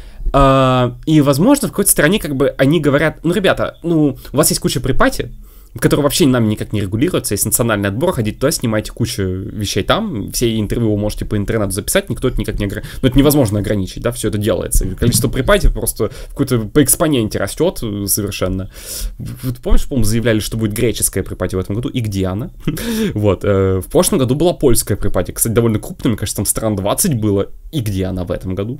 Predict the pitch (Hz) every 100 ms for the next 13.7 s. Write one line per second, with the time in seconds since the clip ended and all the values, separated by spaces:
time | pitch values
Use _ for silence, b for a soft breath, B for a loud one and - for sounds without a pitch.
0 | - 101 147 104 - - - 131 - -
1 | - - 113 110 110 - - - - -
2 | 139 127 107 - - 151 151 123 110 -
3 | - - - - 143 - 107 - 92 92
4 | - - 107 143 202 - 185 b b -
5 | - 117 117 120 127 104 98 - - 98
6 | 85 127 175 170 175 196 B B B B
7 | - 123 135 127 - 131 127 120 120 117
8 | 117 113 110 110 110 107 104 104 - -
9 | - - - - - - 151 - 185 262
10 | - 135 127 190 160 131 120 123 180 120
11 | 113 - - 110 98 - 127 160 147 135
12 | 131 127 127 - 113 - 131 - 110 101
13 | 101 92 101 107 - 104 -